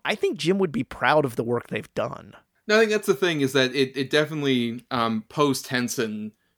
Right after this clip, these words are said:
Speaker 2: feels like they wanted to, like, go on with the show and have some kind of, like, you know, creative direction. But it feels like there has still at the same time been a main person missing. Like, Brian Henson obviously tried to take that on in the nineties,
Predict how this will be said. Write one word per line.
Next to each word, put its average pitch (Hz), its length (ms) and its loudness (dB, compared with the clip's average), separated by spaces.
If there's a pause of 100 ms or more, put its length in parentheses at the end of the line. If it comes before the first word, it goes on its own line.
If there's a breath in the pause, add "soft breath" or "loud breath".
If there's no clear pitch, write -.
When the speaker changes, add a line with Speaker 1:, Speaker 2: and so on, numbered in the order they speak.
(120)
Speaker 2:
feels 127 300 -2
like 113 200 0
they 123 100 2
wanted 120 240 -2
to, 117 60 -2
like, 113 320 -6
go 117 200 -2
on 113 160 -6
with 113 100 -8
the 117 60 -12
show 110 380 -4
and 110 80 -10
have 107 240 -6
some 113 280 -4
kind 113 240 -10
of, 107 120 -14
like, 104 240 -12
you 107 60 -8
know, 107 60 -12
creative 110 360 -6
direction. 110 540 -8
But 131 120 -4
it 127 140 -4
feels 175 160 -2
like 139 100 -2
there 131 100 -6
has 127 200 2
still 120 140 -2
at 113 60 -8
the 110 60 -14
same 120 180 -8
time 117 200 -8
been 113 260 -6 (320)
a 127 100 -2
main 131 340 2
person 113 380 -4
missing. 113 320 -8
Like, 113 140 -8
Brian 151 280 4
Henson 123 260 -2
obviously 113 260 -6
tried 113 120 -6
to 107 60 -10
take 110 220 -10
that 110 160 -8
on 101 260 -14
in 104 80 -18
the 104 80 -18
nineties, 101 640 -12